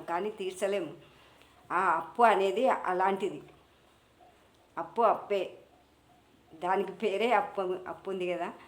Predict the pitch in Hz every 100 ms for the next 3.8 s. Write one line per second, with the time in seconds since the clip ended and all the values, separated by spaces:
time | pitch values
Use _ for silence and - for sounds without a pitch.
0 | - - - - 175 190 220 226 214 220
1 | 233 196 180 - - 254 262 269 254 233
2 | 220 - 220 214 208 - 202 196 180 180
3 | 175 - - 175 175 190 185 170